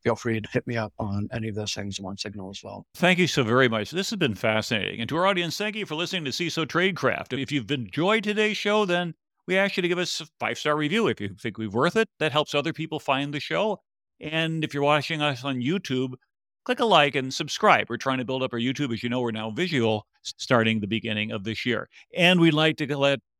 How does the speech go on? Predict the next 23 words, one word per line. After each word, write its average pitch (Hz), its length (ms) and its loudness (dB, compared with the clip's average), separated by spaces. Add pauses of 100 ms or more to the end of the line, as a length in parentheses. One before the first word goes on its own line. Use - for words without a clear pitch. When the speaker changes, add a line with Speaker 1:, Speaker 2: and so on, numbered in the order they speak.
Speaker 2:
other 147 460 2 (100)
cisos 113 480 -4
and 110 100 -10
security 110 340 -6
leaders 113 380 -4 (100)
know 120 180 0
about 110 200 -2
ciso 113 300 -4
Tradecraft. 107 480 -2
So - 140 -8
feel 131 320 -6
free 143 180 -8
to 113 80 -10
share 147 360 2 (280)
with 120 140 -10
others, 220 360 2 (180)
let 202 140 -4
people 180 240 -4
know 143 300 2
about 113 480 -2
our 107 140 -8
LinkedIn 110 520 -4
page, 165 320 -2